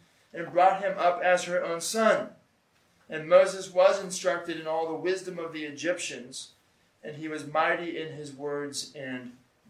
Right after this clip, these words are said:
deeds." He was instructed as the prince.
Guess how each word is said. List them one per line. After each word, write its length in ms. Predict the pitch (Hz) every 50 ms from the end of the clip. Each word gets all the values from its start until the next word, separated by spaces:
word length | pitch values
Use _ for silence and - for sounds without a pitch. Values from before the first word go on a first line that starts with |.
| 127
deeds." 600 | 135 143 135 123 107 - - - - - - - - _ _ _ _ _ _ _ _ _ _ _ _ _ _ _ _ _ _ _ _ _ _ _
He 80 | 180
was 140 | 175 180 175
instructed 840 | 190 180 - - - - 208 202 202 202 202 - 165 143 - - - - _ - -
as 420 | 160 175 185 190 202 202 180 -
the 60 | -
prince. 760 | 151 - - 190 196 190 170 - - - - - - - -